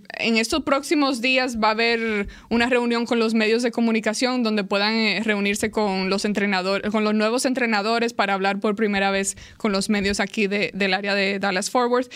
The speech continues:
Ahora, una de las cosas que McCarthy ha dicho, eh, en cuanto al draft, y a los jugadores, porque estoy leyendo aquí personas que andan preguntando que qué va a suceder con los jugadores y quiénes se quedan, quiénes se van.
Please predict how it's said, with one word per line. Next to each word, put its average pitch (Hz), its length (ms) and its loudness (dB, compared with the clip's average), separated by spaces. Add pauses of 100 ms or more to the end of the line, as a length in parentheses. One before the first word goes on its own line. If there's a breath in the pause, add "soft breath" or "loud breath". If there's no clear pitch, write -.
(200 loud breath)
Ahora, 233 260 4 (220 loud breath)
una 285 240 2
de 392 80 4
las 359 160 0
cosas 320 300 -2
que 277 260 4
McCarthy 262 720 0
ha 294 160 4
dicho, 262 460 -4 (360 loud breath)
eh, 226 840 4 (600)
en 254 200 2
cuanto 247 640 2
al 220 260 -2
draft, 233 600 -2 (200)
y 240 80 0
a 220 80 2
los 220 180 -2
jugadores, 220 500 2
porque 214 220 -2
estoy 202 200 0
leyendo 220 320 0
aquí 233 320 0
personas 208 500 -2
que 202 400 0
andan 214 300 -4
preguntando 214 560 0
que 202 100 -4
qué 202 140 -2
va 190 80 2
a 208 40 -2
suceder 214 440 -2
con 220 120 -2
los 208 140 -2
jugadores 208 640 0
y 190 320 -4 (580 loud breath)
quiénes 233 300 0
se 262 100 -2
quedan, 226 340 0
quiénes 214 360 -2
se 233 160 2
van. 220 260 0